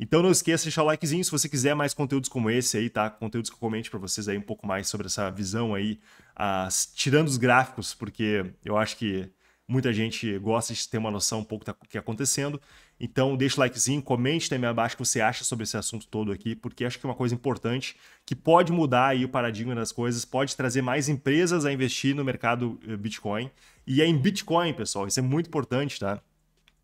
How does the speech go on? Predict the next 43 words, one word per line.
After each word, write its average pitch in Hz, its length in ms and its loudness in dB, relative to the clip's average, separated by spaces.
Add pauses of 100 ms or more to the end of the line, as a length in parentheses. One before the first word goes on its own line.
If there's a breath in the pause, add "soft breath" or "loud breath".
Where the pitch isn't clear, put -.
(280)
Por 127 100 2
isso 127 100 2
que 135 60 -4
a - 20 -2
gente 123 40 -4
tá 135 60 4
vendo 131 100 4
a 131 100 6
dominância 127 360 2
subindo 123 320 2
cada 123 160 2
vez 113 160 0
mais, 113 260 0
as 101 80 -6
empresas 117 340 -2
estão 135 200 -4
interessadas 117 640 -2 (260 soft breath)
cada 113 160 -2
vez 110 160 0
mais 113 260 2
em 113 40 -2
investir 110 320 -2
em - 20 0
Bitcoin. 107 500 -2 (240 loud breath)
Não 143 220 4
é 143 60 4
em 143 40 4
Solana, 113 520 2
não 117 180 0
é 131 60 0
em 127 100 0
Ethereum, 117 580 0
não 107 200 -2
é 139 240 0
na 120 100 0
sua 120 220 -4
shitcoin - 440 -4
favorita, 117 640 0
não 101 140 -2
é 131 80 0
na 131 80 0
Baby 123 300 2
Doge, 120 460 4